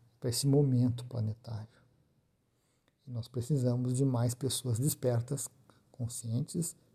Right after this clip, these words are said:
lúcidas, pra fazer frente a esses momentos, porque não podemos entrar pra essas neuroses coletivas, pra essas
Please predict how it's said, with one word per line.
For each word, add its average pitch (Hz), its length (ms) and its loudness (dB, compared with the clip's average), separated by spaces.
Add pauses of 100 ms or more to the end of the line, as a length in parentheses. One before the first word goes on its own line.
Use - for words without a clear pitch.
(140)
lúcidas, 165 680 4 (540)
pra - 120 -10
fazer 135 260 0
frente 127 640 0 (720)
a 120 100 -10
esses 117 160 -6
momentos, 143 580 2 (560)
porque 120 300 -10
não 123 160 -2
podemos 131 540 2
entrar 127 520 2 (600)
pra 131 140 -4
essas 120 220 -2
neuroses 127 500 2
coletivas, 147 680 0
pra 123 260 -4
essas 120 600 -4